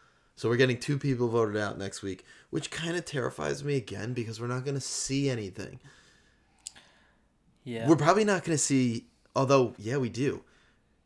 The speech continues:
Speaker 1: We didn't see Extinction Island, Edge
Speaker 2: At
Speaker 1: of
Speaker 2: all
Speaker 1: Extinction,
Speaker 2: this episode.
Speaker 1: at all this episode. We see it in the upcoming,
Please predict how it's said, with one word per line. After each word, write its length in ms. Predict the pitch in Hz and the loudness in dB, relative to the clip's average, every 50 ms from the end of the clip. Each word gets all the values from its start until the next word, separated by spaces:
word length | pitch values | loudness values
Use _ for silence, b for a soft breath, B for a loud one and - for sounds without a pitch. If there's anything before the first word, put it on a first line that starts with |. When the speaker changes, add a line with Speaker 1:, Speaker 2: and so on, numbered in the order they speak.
| _ _ | _ _
Speaker 1:
We 100 | 104 123 | 0 2
didn't 180 | 135 160 151 139 | 4 4 4 2
see 160 | - 160 147 | 2 2 2
Extinction 540 | 131 - - - 131 127 123 - - 123 120 | 2 0 -2 -2 -2 -2 -2 -2 -2 0 0
Island, 520 | 113 110 110 104 107 107 107 110 107 - - _ - | 0 0 0 0 -2 -4 -4 -6 -8 -10 -10 _ 0
Edge 140 | 120 127 | 4 6
Speaker 2:
At 140 | 151 143 127 | 6 6 8
Speaker 1:
of 60 | 127 | 8
Speaker 2:
all 140 | 123 135 151 | 10 10 10
Speaker 1:
Extinction, 260 | 156 - 120 123 123 | 8 8 6 2 0
Speaker 2:
this 80 | 123 120 | 0 0
episode. 320 | 127 123 - 123 113 - 131 127 | -2 -2 -2 -6 -2 0 0 0
Speaker 1:
at 60 | - 107 | 2 2
all 280 | 123 123 120 127 131 | 4 6 8 6 6
this 200 | 123 127 127 - | 6 4 4 4
episode. 520 | 127 113 113 107 98 92 101 92 98 107 b b b b b b b b - | 2 2 2 -2 -4 -4 -4 -4 -4 -6 b b b b b b b b -2
We 160 | 117 139 135 | -2 0 2
see 400 | - - - - - 180 165 165 | 2 2 2 2 4 4 4 4
it 80 | - | 2
in 80 | - 127 | 2 0
the 120 | 117 110 117 | 0 2 2
upcoming, 600 | 147 160 - - - 113 98 107 110 120 117 | 2 2 0 -4 -6 -6 -4 -4 -6 -6 -6